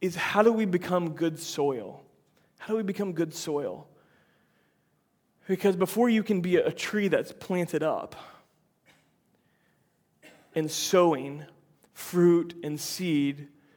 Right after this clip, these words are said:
to the community in which you connect with, whether that be in your school, your place of work, uh, in, in the military,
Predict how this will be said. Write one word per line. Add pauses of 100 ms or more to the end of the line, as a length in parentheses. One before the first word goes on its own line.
(140)
to
the
community
in
which
you
connect
with, (240)
whether
that
be
in
your
school, (300)
your
place
of
work, (640)
uh, (120)
in,
in
the
military,